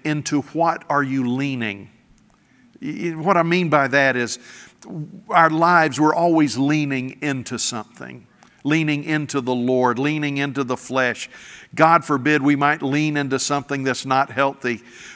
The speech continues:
But he asked me, "Into what are you leaning?" Okay, what have you learned? What are you, uh, uh, into what are you leaning? And number three, it,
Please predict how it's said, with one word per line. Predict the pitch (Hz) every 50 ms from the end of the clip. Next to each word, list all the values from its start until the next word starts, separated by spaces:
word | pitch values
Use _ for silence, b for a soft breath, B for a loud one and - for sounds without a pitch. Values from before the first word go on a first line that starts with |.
| B B
But | 147 214 254 - 196
he | 160 151 180 185 175
asked | - 175 175 175 - -
me, | 170 170 151 160 - -
"Into | 165 165 151 160 160
what | 131 147 165 175 185 180
are | 175 165
you | 160 156 165 156 151
leaning?" | 160 170 170 151 120 107 95 - -
Okay, | 113 - 156 151
what | 117 123 135 143
have | 160 147
you | 160 165
learned? | 151 156 156 156 160 170 180 175 160 - - b b b b b b b b _
What | - 127 143 147
are | 147 147
you, | 147 151 143 147 151 147 147 147 151 - - - -
uh, | - 147 139 - -
uh, | 135 127 135
into | 135 - 147 143 143
what | 117 135 143 151 151
are | 151
you | 143 147 143
leaning? | 135 135 143 139 135 127 127 127 135 127 B B B B B B B B B B B B B B
And | - 160 170
number | 254 294 - 226 185
three, | - - 180 208 269 285 247 196 165
it, | - 165 170 170 170 - - -